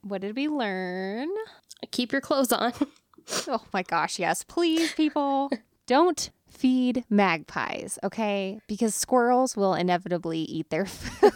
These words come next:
Speaker 2: The squirrels don't know the nuts for the magpies.
Speaker 1: Mm.
Speaker 2: When you go to, like, a normal department store or even, like, a bargain clothes store, you don't get a personal shopper. It's not how this works.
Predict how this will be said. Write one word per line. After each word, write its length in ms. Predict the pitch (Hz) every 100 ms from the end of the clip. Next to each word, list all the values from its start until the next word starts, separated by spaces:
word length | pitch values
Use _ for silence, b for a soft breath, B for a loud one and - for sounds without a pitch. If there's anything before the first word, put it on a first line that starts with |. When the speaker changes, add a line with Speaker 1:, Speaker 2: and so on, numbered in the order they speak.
| - B B B B
Speaker 2:
The 100 | -
squirrels 480 | - - 277 262 254
don't 240 | 277 262
know 240 | 240 302 220
the 80 | 233
nuts 260 | 262 262
for 220 | - 233 220
the 120 | 233
magpies. 960 | 277 302 - 311 277 220 175 170 - - _
Speaker 1:
Mm. 40 | 226 220
Speaker 2:
When 220 | 220 254
you 120 | 269
go 340 | 247 247 285 311
to, 360 | - 262 247 220
like, 260 | 196 185 -
a 140 | 202
normal 1000 | 202 190 196 202 214 214 214 214 214 214 _ _ _ -
department 600 | 214 190 190 220 214 233
store 580 | - 262 262 277 285 247
or 160 | 190
even, 300 | 196 196 196
like, 180 | 185 180
a 100 | 185
bargain 440 | 170 170 170 185
clothes 360 | 180 180 180 190
store, 320 | - 254 262
you 240 | 254 180 196
don't 200 | 214 190
get 140 | 190
a 60 | 170
personal 380 | 185 180 175
shopper. 520 | 170 - 185 - - - B B B
It's 100 | -
not 180 | 190 180
how 120 | 170
this 240 | 170 175 -
works. 360 | - - -